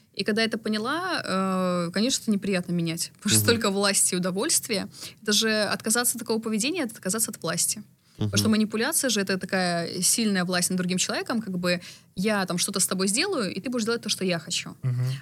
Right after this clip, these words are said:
Speaker 1: А то, что ты хочешь сделать иначе, вообще я не выдерживаю.
Speaker 2: Мгм.
Speaker 1: Если мужчина начнёт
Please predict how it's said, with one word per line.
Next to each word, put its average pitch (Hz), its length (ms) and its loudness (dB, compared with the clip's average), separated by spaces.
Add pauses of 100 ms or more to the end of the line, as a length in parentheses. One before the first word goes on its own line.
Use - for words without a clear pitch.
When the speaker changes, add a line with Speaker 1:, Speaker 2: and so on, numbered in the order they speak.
(120)
Speaker 1:
А 180 520 2
то, 226 100 0
что 220 140 2
ты 240 60 -2
хочешь 240 240 0
сделать 208 240 2
иначе, 254 460 0
вообще 196 340 0
я 226 80 2
не 220 120 6
выдерживаю. 175 680 0 (260)
Speaker 2:
Мгм. 104 260 2 (140)
Speaker 1:
Если 214 200 2
мужчина 214 280 2
начнёт 202 300 0